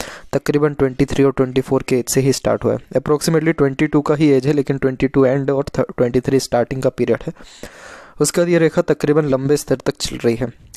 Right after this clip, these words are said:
जिसके कारण ये मैरिज होने के चांसेस को भी बहुत ज़्यादा प्रोमिनेंट यहाँ इंडिकेट कर रहा है। तो जुपिटर मैरिड लाइफ, लाइफ के regarding अच्छा है कि आपका जीवन में जो भी सक्सेस ग्रोथ है, वो मैरिज के बाद दुगना तिगुना होने वाला रहेगा, एक्सट्रीम लेवल का ग्रोथ मिलेगा, क्योंकि क्रॉस का साइन जब जुपिटर पे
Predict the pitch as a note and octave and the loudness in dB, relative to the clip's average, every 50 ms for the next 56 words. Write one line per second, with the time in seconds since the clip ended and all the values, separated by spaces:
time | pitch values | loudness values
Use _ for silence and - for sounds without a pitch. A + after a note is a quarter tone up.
0 | - - C3+ C3 - - D3 C#3 - C#3 C3+ C#3 C#3 C3+ C#3 C3 B2 B2 A#2+ C3 | -6 -2 -2 -2 0 0 -2 0 0 0 0 0 2 2 2 2 2 2 2 2
1 | C3 C3+ C3 A#2 B2+ B2+ C3+ B2+ - A#2+ A2+ A#2 - B2+ A#2 - - B2 C3 B2+ | 2 2 2 2 2 0 0 0 0 0 0 0 0 -2 -2 -2 -2 0 0 0
2 | B2 A#2+ - A2+ A2+ B2 A#2 C3 B2 - A#2+ A2 A2+ A#2 A#2 A#2 - B2+ A#2+ A2 | 0 -2 -2 -2 0 0 0 0 0 0 -2 -2 0 0 -2 -2 -2 -4 -4 -4
3 | C3 D3 D3 B2+ A#2 A2+ - - A2+ A2+ - - - A#3 - - - - - - | -2 -2 0 0 -2 -4 -4 -4 -4 -6 -6 -4 -4 -4 -2 -2 -4 -4 -6 -8
4 | - - - - - - _ _ _ _ _ _ _ _ _ _ _ - - - | -10 -12 -18 -20 -20 -20 _ _ _ _ _ _ _ _ _ _ _ -20 -20 -10
5 | - - C#3 B2+ B2+ A#2+ A#2 C3 B2+ C#3+ C#3+ D3+ - - - - - - - - | -4 -4 0 2 2 0 0 0 0 0 0 -2 -4 -8 -14 -20 -20 -20 -20 -20
6 | - - C#3+ C3+ C3+ C3+ C3 D3+ D3 D3 D3 C#3+ C#3 - - C3+ B2+ B2+ B2+ C3 | -12 -6 -2 0 2 2 2 2 2 2 2 0 0 0 0 2 2 2 2 2
7 | - - C3+ C3 B2 C3 B2+ C3+ C3 C3 A#2+ - - C3+ C3+ B2+ - C3+ B2+ - | 0 0 -2 0 2 2 0 0 0 0 -2 -2 0 0 0 2 2 0 0 0
8 | - - C3+ B2+ B2+ C3 C3 C#3 C3+ C3+ B2 B2 B2+ D3 C#3 - B2 - - - | -2 -4 -2 0 0 0 0 0 -2 0 0 0 0 -2 -2 -4 -6 -8 -6 -4
9 | C#3 C3 C3 C3 - A#2+ A#2+ A2+ - - - - _ - - - - - - _ | -4 -4 -4 -6 -8 -8 -8 -8 -10 -12 -18 -18 _ -20 -20 -20 -20 -20 -20 _
10 | _ - C3+ C3+ C3+ C3+ C3+ D3 C#3+ - - - C#3 C#3 C#3 C3+ - _ _ - | _ -4 -4 0 0 0 2 0 -2 -2 -4 -2 0 0 -2 -2 -6 _ _ -20
11 | _ _ C#3+ C3+ C3 C3 C#3+ C#3+ C#3 - - B2+ C3 C3 C#3 C3 A#2+ A#2+ A#2+ A#2+ | _ _ -4 -2 -2 0 0 0 -2 -2 -2 -2 -2 0 0 0 0 -2 -2 0
12 | A2+ G#2+ G#2+ A2 - G#2 F#2 D#2+ - - - - - - B2 C3+ - - - - | 0 0 0 -2 -2 -4 -4 -6 -8 -10 -14 -14 -8 -6 -4 -4 -4 -4 -4 -2
13 | E3+ D#3+ D3+ C#3+ C#3 C3+ B2+ - C#3 B2+ C3 B2+ A#2+ - - A#2 - A#2 A#2 A#2+ | -2 0 2 2 0 2 2 0 0 2 2 2 0 0 -2 -2 0 2 2 2
14 | - - C3 - C#3 C3 - C3+ C3 B2+ C3+ - - C3+ - - C#3 C3+ C#3 C#3 | 2 0 0 0 0 0 0 0 0 0 0 0 -2 -2 0 0 0 0 0 -2
15 | C3+ C#3 C3+ B2+ B2 - - B2+ C3+ C3 - - | -2 -4 -8 -10 -10 -8 -6 -6 -6 -6 -6 -8